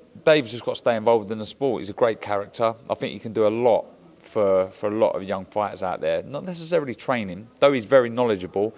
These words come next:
He can manage fighters. There's this side of things he could be doing. I, look, it won't be the last we see of Dave, put it that way, but I wish him the happiest in retirement. And, it,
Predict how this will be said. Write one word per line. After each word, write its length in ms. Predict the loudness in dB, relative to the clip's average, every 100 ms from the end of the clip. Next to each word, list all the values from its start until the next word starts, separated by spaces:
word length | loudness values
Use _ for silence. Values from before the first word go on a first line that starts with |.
| -12
He 100 | -10
can 220 | -6 -6 -4
manage 320 | -4 -6 -8
fighters. 680 | -4 -4 -4 -4 -6 -10 -20 -20 -12 -4
There's 300 | -4 -4 -4
this 200 | -4 -4
side 600 | -10 -14 -4 0 2 0
of 60 |
things 260 | -6 -10 -10
he 80 | -10
could 180 | -8
be 80 | -8
doing. 380 | -4 -2 -2 -4 -10 2
I, 140 | 2 2 -6 -6
look, 260 | 0 0 -2 -12
it 120 | -4
won't 240 | 0 0 2
be 40 |
the 100 | 4
last 340 | 4 2 -2
we 80 | -8
see 180 | -6 -4
of 100 | -2
Dave, 320 | -2 -2 -6
put 140 | -6 -2
it 40 |
that 140 | -2
way, 220 | 0 -2 -2
but 260 | -2 -2 -4 0
I 100 | 2
wish 260 | 2 -2 -6
him 160 | -8
the 60 | -6
happiest 580 | -6 -6 -6 -6 -10 -20 _ -20 -12
in 160 | -10
retirement. 600 | -8 -2 -2 -2 -6 -10 -12
And, 160 | -10
it, 180 | -12